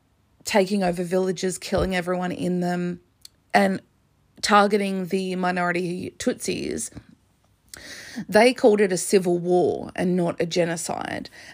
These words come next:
Um, and I guess this is the whole argument. Like, w-, you know, I believe this is a genocide, you know, and I believe it was at the time, and I do believe that they knew it was at the time.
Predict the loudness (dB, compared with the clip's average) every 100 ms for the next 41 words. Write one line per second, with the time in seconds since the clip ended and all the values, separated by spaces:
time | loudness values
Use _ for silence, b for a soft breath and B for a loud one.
0 | B 0 2 0 0 -2 0 -2 0 0
1 | 0 -6 -12 -16 _ -4 -4 -4 -8 -8
2 | -4 0 2 2 0 -2 -6 -6 -8 -6
3 | -2 0 -2 -8 _ _ _ _ _ _
4 | _ _ _ _ -10 -10 -10 _ _ -10
5 | -4 -2 -2 -4 -10 _ _ 4 4 4
6 | 2 0 -4 -4 -4 -6 -8 -4 -2 -2
7 | -4 -2 -2 0 -2 -4 -4 -2 -2 -6
8 | B B B 2 4 4 2 0 0 0
9 | 0 -4 -6 -6 -4 -4 -2 -4 -2 -4
10 | -2 -2 -4 -4 -8 -6 -4 -2 0 0
11 | -2 -6 -8 -10 -10 -8 -8 -6 -8